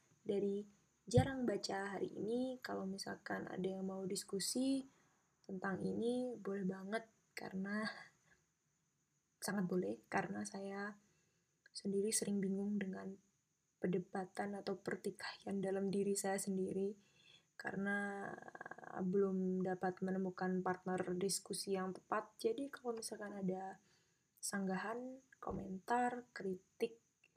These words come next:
atau pe-, pencerahan atau perspektif lain,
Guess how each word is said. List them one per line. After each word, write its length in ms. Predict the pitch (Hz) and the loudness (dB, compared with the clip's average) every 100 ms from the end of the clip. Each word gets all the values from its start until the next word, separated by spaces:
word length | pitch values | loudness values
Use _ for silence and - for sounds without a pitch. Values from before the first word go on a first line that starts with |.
| _ _ _ _ _ _ _ _ _ | _ _ _ _ _ _ _ _ _
atau 800 | - 190 196 185 180 185 185 196 - _ _ _ _ _ _ _ _ _ _ _ _ _ _ _ - | -6 -4 0 2 2 2 0 -4 -14 _ _ _ _ _ _ _ _ _ _ _ _ _ _ _ -4
pe-, 840 | 202 190 190 185 196 196 190 196 190 | 0 0 -2 -4 -6 -6 -6 -6 0
pencerahan 760 | 220 202 190 190 190 - 196 208 240 - - - _ | 0 0 -2 -4 -4 -6 -6 -6 -10 -16 -20 -20 _
atau 100 | 233 | 0
perspektif 640 | 233 202 - 202 - 202 - | 2 0 0 -4 -4 -6 -4
lain, 400 | 190 196 226 | -4 -4 -4